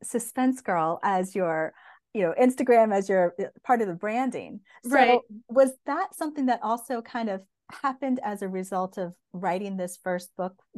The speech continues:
Speaker 1: for, with, set in U V A?
Speaker 2: Ultimately, yes, it was an organic progression. When I first started writing, I didn't anticipate the, trying to go the publication path. It was,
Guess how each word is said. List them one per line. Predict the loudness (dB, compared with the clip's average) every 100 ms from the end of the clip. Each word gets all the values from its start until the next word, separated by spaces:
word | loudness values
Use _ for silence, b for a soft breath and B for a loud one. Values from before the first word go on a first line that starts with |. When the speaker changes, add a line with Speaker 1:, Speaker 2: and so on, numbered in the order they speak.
| -18 -12
Speaker 1:
for, | -10 -8
with, | -10 -12
set | -4 -2 -2
in | -2
U | -4
V | -4 -2
A? | -2 -4 -10 _ _ _ _ -2
Speaker 2:
Ultimately, | -2 -2 -4 -6 -6 -4 -2
yes, | 2 2 0
it | -4
was | -2
an | -2
organic | -2 0 0 0 -4
progression. | -8 -8 -4 -4 -4 -8 -10 -8
When | -4 0
I | -2
first | -2 -6 -4
started | -2 -2 -2 0
writing, | 0 0 0
I |
didn't | -2 -2 -4 -6
anticipate | -10 -8 -8 -10 -10 -10 -12 -14
the, | -14 -14 -12
trying | -8 -6 -6
to |
go | -6 -8
the |
publication | -8 -12 -12 -12 -12 -12
path. | -12 -14 -12
It | -10
was, | -10